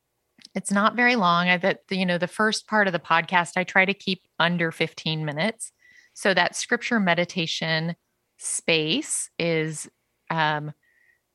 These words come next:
time to just set aside, close your door,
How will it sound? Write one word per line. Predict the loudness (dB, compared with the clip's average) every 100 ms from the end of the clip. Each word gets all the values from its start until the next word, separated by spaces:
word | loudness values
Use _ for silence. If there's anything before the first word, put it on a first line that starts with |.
| _ _ _
time | 2 4 4
to | 2
just | -2 -2 0
set | 2 0
aside, | 2 4 6 4 2 0 -6 -16 _ _ _ _ _ _
close | -2 0 2
your | 2
door, | 2 2 4 4 4 0